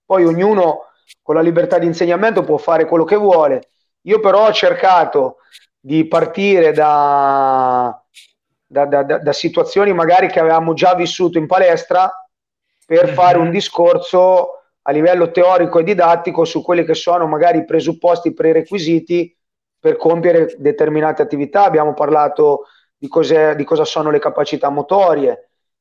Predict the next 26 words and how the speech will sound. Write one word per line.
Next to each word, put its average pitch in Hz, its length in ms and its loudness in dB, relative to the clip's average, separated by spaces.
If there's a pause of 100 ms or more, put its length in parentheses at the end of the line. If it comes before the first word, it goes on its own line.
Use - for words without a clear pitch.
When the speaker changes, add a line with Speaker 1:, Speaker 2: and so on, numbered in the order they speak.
Speaker 1:
di 139 140 -14
come 160 240 -2
le 156 60 2
Speaker 2:
Ok. 151 60 -2
Speaker 1:
sviluppiamo, 156 580 0
facendo 202 420 0
degli 190 220 0
esempi 208 460 2
anche 190 320 2
di, 160 260 0
di, 160 360 -4
in 156 100 -4
situazioni 196 560 -2
che 156 120 0
poi - 160 4
pratica-, 151 440 -4
praticamente 165 840 -2 (360)
avevamo 156 480 0
visto 151 500 -2 (240)
in 135 140 -12
palestra. 151 540 0 (360)
Però 190 200 2
ho 208 60 2
fatto 180 340 0
anche, 175 760 2
mh, 165 440 -6